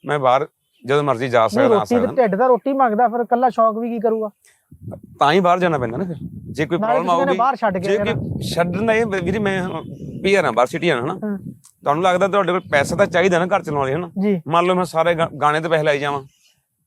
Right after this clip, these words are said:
Speaker 1: ਪ੍ਰੋਗਰਾਮ ਮੈਨੂੰ ਪਵੇ ਕੋਈ ਨਾ, ਫਿਰ ਮੈਂ ਕਿੱਥੋਂ ਲੈ ਕੇ ਆਊਂਗਾ? ਜੇਬ ਚੋਂ ਖਰਚ ਕੇ ਗਾਣਾ ਹੋਣਾ, ਵੀਡੀਓ ਹੋਣਾ ਤੇ ਕਿੰਨਾ ਪੈਸਾ ਲੱਗਦਾ
Speaker 2: ਹੁਣ ਤਾਂ ਬਹੁਤ ਹੋਣਾ,
Speaker 1: ਇੱਕ
Speaker 2: ਪਹਿਲਾਂ ਤੁਹਾਡੇ ਵੇਲੇ ਤਾਂ ਘੱਟ ਸੀਗਾ।
Speaker 1: ਹੁਣ ਤਾਂ ਬਹੁਤ ਲੱਗਦਾ
Speaker 2: ਹੁਣ
Speaker 1: ਵੀਰੇ।
Speaker 2: ਤਾਂ ਬਹੁਤ ਲੱਗਦਾ।
Speaker 1: ਹੁਣ ਤਾਂ ਅੱਠ ਦਸ ਲੱਖ ਇੱਕ
Speaker 2: ਹੁਣ
Speaker 1: ਗਾਣੇ
Speaker 2: ਤਾਂ ਅੱਠ
Speaker 1: ਚਾਹੀਦੇ।
Speaker 2: ਗਾਣੇ, ਅੱਠ ਗਾਣੇ ਤਾਂ ਕਰਨੇ ਹੀ ਮੁਸ਼ਕਿਲ ਹੈ, ਇੱਕ ਗਾਣਾ ਹੀ ਬਹੁਤ ਔਖਾ।
Speaker 1: ਬਹੁਤ ਔਖਾ ਨਾ।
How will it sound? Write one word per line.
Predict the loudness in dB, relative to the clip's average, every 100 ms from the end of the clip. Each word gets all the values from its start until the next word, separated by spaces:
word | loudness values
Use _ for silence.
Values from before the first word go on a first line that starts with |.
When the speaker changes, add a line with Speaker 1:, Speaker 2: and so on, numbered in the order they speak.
| _ _ -4
Speaker 1:
ਪ੍ਰੋਗਰਾਮ | 0 2
ਮੈਨੂੰ | 0 0
ਪਵੇ | 2 2
ਕੋਈ | 0 -2
ਨਾ, | -2
ਫਿਰ | -4
ਮੈਂ | -4
ਕਿੱਥੋਂ | -6 -4
ਲੈ | -4
ਕੇ | -4
ਆਊਂਗਾ? | -8 -12 _ _ _ _ _
ਜੇਬ | -2 0 0
ਚੋਂ | -2
ਖਰਚ | 0 -2 0
ਕੇ | 2
ਗਾਣਾ | 2 0 -2
ਹੋਣਾ, | -4 -4
ਵੀਡੀਓ | -2 0 2
ਹੋਣਾ | 2 0
ਤੇ | -2
ਕਿੰਨਾ | -4 -4 0
ਪੈਸਾ | 0 0
ਲੱਗਦਾ | -4 -2
Speaker 2:
ਹੁਣ | -2 0
ਤਾਂ | 0
ਬਹੁਤ | 0 0
ਹੋਣਾ, | 0 0
Speaker 1:
ਇੱਕ | 2
Speaker 2:
ਪਹਿਲਾਂ | 0 2
ਤੁਹਾਡੇ | 2 2
ਵੇਲੇ | 0 0
ਤਾਂ | 0
ਘੱਟ | -2 -4
ਸੀਗਾ। | -6 -6 -8 _ -8
Speaker 1:
ਹੁਣ | -6
ਤਾਂ | -2
ਬਹੁਤ | 2 2
ਲੱਗਦਾ | 2 0
Speaker 2:
ਹੁਣ | -2
Speaker 1:
ਵੀਰੇ। | -2
Speaker 2:
ਤਾਂ | 0
ਬਹੁਤ | 2 2
ਲੱਗਦਾ। | 0 -2 -6
Speaker 1:
ਹੁਣ | -2
ਤਾਂ | -2
ਅੱਠ | -2
ਦਸ | 0 0 0
ਲੱਖ | -4 -4
ਇੱਕ | -6 -2
Speaker 2:
ਹੁਣ | 0
Speaker 1:
ਗਾਣੇ |
Speaker 2:
ਤਾਂ | 2 0
ਅੱਠ |
Speaker 1:
ਚਾਹੀਦੇ। | 2 2
Speaker 2:
ਗਾਣੇ, | 0 0 -2
ਅੱਠ | 0
ਗਾਣੇ | 0 0
ਤਾਂ | 0
ਕਰਨੇ | 0 -2 -2
ਹੀ | -2
ਮੁਸ਼ਕਿਲ | -2 0 0
ਹੈ, | 2
ਇੱਕ | 2
ਗਾਣਾ | 2 2
ਹੀ |
ਬਹੁਤ | 2 2
ਔਖਾ। | 0 -2 -4
Speaker 1:
ਬਹੁਤ | 0 0 2
ਔਖਾ | -2 -2
ਨਾ। | -8